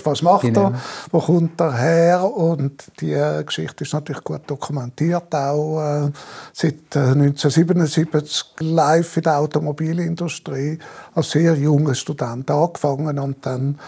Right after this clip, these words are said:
Speaker 1: hat's viele, viele Stationen gegeben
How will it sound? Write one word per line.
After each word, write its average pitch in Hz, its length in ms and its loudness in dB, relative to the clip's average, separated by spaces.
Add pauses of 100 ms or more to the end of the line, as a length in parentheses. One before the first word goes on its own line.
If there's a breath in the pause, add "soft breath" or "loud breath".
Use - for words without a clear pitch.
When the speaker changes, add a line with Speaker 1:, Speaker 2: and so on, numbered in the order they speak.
(720 loud breath)
Speaker 1:
hat's 180 220 2
viele, 208 280 6
viele 165 260 4
Stationen 185 840 4
gegeben 170 520 2